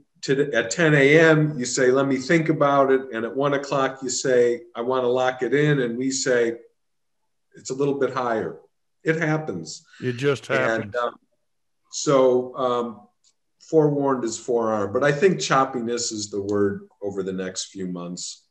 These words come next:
Speaker 2: Okay. And there's still an opportunity for people refinancing?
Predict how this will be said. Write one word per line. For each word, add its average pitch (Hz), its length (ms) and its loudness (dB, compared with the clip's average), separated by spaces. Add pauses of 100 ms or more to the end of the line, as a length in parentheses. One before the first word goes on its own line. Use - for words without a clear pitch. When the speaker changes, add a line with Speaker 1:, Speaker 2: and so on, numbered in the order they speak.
(100)
Speaker 2:
Okay. 131 560 -2 (440)
And 175 580 2
there's 160 280 2
still 220 420 2
an 214 80 2
opportunity 202 720 2
for 151 220 -2
people 180 340 0
refinancing? 190 960 0